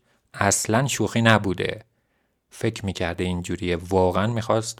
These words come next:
بکشتش، ران رو می‌خواست بکشتش. نه فقط به خاطر پایان دادن به بدرفتاریش،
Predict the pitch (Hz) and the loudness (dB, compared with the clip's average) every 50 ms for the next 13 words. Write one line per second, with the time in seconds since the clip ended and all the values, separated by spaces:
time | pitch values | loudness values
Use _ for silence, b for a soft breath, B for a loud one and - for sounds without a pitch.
0 | - - 147 147 147 165 151 - - 113 110 - 101 98 - 110 101 107 107 113 | 2 2 4 4 4 2 0 2 0 0 0 0 -2 -2 -4 -4 0 2 2 2
1 | 117 113 113 123 113 110 101 - 113 110 - - - 151 143 - 135 113 - - | 2 0 0 0 0 0 0 0 0 -2 -2 2 4 4 6 6 4 2 2 2
2 | 95 90 - - 92 95 95 - - - _ _ _ _ _ _ _ _ 113 113 | 0 0 0 -2 -4 -4 -6 -8 -12 -16 _ _ _ _ _ _ _ _ -4 -2
3 | 131 151 - - 147 135 131 131 - 117 107 - 113 104 101 - - 104 98 104 | -2 0 0 0 0 0 0 -2 -2 -4 0 2 2 2 2 0 -2 0 0 0
4 | 98 - - - 95 95 95 95 98 95 92 95 92 95 90 90 90 90 90 90 | -2 -4 -6 -2 0 0 2 2 2 0 0 0 0 0 0 0 0 -2 -2 -2
5 | 92 92 90 87 85 85 - - 92 87 90 85 82 - - - 87 82 87 90 | -2 -2 -2 -2 -2 -2 -2 -2 -4 -2 -2 -2 -4 -6 -6 -6 -6 -6 -6 -6
6 | 92 - 104 104 - - | -10 -12 -12 -16 -20 -20